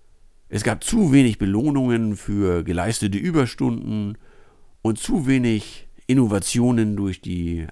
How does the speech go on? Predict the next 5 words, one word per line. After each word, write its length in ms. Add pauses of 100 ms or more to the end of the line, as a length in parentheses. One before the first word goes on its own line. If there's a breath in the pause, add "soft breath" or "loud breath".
(100)
Arbeiter 760
und 400
Universitäten. 880 (260)
Mittelfristig 960
wurde 640